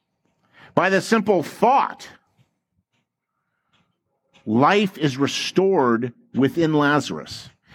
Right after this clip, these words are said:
He's not reanimated. He's not healed. He is resurrected. Life enters where there was no life. Light enters where there was no light.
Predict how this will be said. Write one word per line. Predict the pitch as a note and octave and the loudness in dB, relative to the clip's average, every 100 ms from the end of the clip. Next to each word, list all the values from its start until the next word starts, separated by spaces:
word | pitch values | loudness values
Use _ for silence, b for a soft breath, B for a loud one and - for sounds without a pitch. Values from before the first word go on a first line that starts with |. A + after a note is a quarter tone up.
| b | b
He's | - A2+ | -2 2
not | C3+ E3 D#3+ | 4 2 2
reanimated. | E3 D#3 D3+ E3+ F3+ F3+ A3 A#3 A#3 b | 2 4 2 2 2 2 2 -2 -8 b
He's | - C3+ A#2+ | -2 -2 2
not | C3 G#2+ F#2+ | 2 2 0
healed. | - E3+ G3 G#3+ B3+ B3 - _ _ _ _ _ _ - b b | -2 2 4 2 0 -4 -10 _ _ _ _ _ _ -20 b b
He | - | 0
is | C#3 A#2 | 0 2
resurrected. | B2+ C#3+ C3 B2+ D3 - A2 F2 B B B - | 0 0 0 2 0 2 -4 -4 B B B -2
Life | A2+ C#3+ G3+ C4+ A#3 - | 2 4 4 0 -2 -4
enters | E3+ A#3 G3+ A3+ A3+ G3+ | 0 0 2 0 0 -2
where | D#3+ F3 F#3+ | 0 2 2
there | F#3 F#3 | 2 0
was | E3 F3 G3 D3+ | 0 0 0 0
no | E3 F3 | 0 2
life. | E3+ E3 E3 G2+ - - - _ b b | 2 2 2 0 -6 -20 -20 _ b b
Light | G#2 C3 A3+ C4 A3 E3 | 0 4 4 2 0 -2
enters | F3 E3 C#3+ A#2+ G2+ | -2 0 0 -2 -2
where | A#2 E3 E3+ | 0 2 2
there | F3 | 0
was | E3 E3 F3 D3+ | 2 0 0 0
no | E3+ E3+ | 0 0
light. | D3+ D#3 D#3 A2+ - | 2 2 2 -2 -12